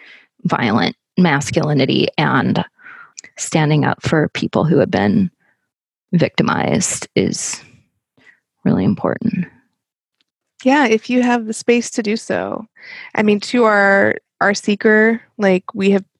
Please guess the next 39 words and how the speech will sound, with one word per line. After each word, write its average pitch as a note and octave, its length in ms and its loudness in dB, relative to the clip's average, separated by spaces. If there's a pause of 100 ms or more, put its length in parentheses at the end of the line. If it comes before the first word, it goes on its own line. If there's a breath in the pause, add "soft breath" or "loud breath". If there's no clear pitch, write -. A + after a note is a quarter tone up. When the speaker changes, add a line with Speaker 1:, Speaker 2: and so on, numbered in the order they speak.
(160)
Speaker 2:
all F#3 160 4
three F#3+ 220 2
of F#3+ 80 0
us G3 160 -2
mentioned, F#3+ 480 0
like, F#3 220 2
if F#3 140 -10
you G#3 100 0
have F#3+ 240 0
the F#3+ 100 -4
capacity F#3 880 -2 (540 loud breath)
to G#3 120 -2
go F#3 260 2
to G3+ 160 2
a F#3+ 100 4
restorative G3 420 0
justice G#3+ 640 0
and F3+ 120 -6
be F3+ 100 -4
part E3+ 240 0
of G3 140 0
that, A3 340 0 (280)
do G3 200 0
be G3+ 160 0
a G3 40 -2
part E3+ 380 -2
of G3 140 0
it. A#3 200 2 (460 loud breath)
But - 60 0
if G#3 60 0
you A3 60 6
don't C#4+ 140 2
have C4+ 140 0
space - 380 -2
for A3+ 240 2
it A#3+ 60 2
in G#3 60 -6
your F#3 140 0
healing, G3+ 640 0